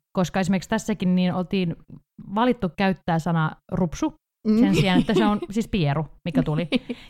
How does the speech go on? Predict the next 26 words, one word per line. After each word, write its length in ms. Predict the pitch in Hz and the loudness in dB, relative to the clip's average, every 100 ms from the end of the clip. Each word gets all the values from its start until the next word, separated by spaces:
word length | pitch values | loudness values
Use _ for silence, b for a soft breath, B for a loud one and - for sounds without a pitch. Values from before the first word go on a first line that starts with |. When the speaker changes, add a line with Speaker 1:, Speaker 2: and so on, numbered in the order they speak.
| B 202 | B 0
Speaker 1:
Ja 120 | 202 | 0
sitten 280 | 233 - 208 | 0 -4 -2
tuolla 200 | 214 214 | 2 2
aikaisemmin 540 | 247 190 220 196 190 | 2 0 0 2 2
oli 180 | 185 185 | 2 0
se 340 | 196 185 - - | 0 -2 -2 -2
tarina, 300 | 208 196 175 | -2 0 0
missä 400 | 170 151 175 165 - - | 0 0 -2 -4 -10 -12
oltiin 540 | - 180 170 175 170 - - _ - 226 _ _ - | -4 -4 -2 -2 -2 -4 -10 _ -20 -20 _ _ -8
miehen 400 | 202 202 170 170 147 - _ _ _ _ _ _ - | 0 2 4 0 -2 -10 _ _ _ _ _ _ -4
kakkosta 420 | 190 - 233 269 - _ _ _ _ _ - - | -2 0 0 0 -2 _ _ _ _ _ -20 -6
stimuloitu, 640 | 214 196 220 233 285 262 _ 185 | -2 2 4 2 0 -4 _ 2
ja 60 | |
Speaker 2:
Mm. 80 | 196 | 4
Speaker 1:
sitten 240 | 208 190 | 4 2
kaikki 360 | 202 202 196 165 - | 0 0 -2 -6 -6
oli 160 | 180 | -6
siinä. 560 | 151 - 214 180 156 151 | -6 0 4 6 8 6
Speaker 2:
Siinä, 80 | 151 - 170 | 2 -2 0
Speaker 1:
Ei 80 | 170 | 2
Speaker 2:
joo. 100 | 175 | 4
Speaker 1:
ollut 120 | 165 | 2
kakassa, 420 | 277 208 170 175 175 | 0 -2 -4 -6 -4
vaan 180 | 185 180 | -4 -2
oli 160 | 185 | -4
siinä, 420 | 156 220 160 156 | -4 -2 -2 -2